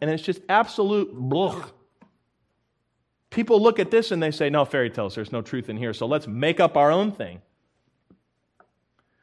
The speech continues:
You and I need to really be challenged by the, by the truth of the resurrection, what it gives to you and me in our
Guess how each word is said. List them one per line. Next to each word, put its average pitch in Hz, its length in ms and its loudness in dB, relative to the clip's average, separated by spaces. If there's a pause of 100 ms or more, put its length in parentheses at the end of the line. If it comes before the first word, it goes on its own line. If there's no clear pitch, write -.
(260)
You 233 240 2
and 214 100 4
I 208 240 6
need 185 160 2
to 151 60 2
really 240 240 0
be 208 120 -4
challenged 180 640 -4
by 131 100 4
the, 123 140 -2 (160)
by 139 240 0
the 131 80 -2
truth 151 280 -2
of 135 60 -6
the 127 100 -4
resurrection, 117 720 -2 (640)
what 165 420 2
it 196 260 -4
gives 190 400 -2
to 151 140 -4
you 208 380 -6
and 175 280 -2
me 196 260 -2
in 156 240 -4
our 180 360 2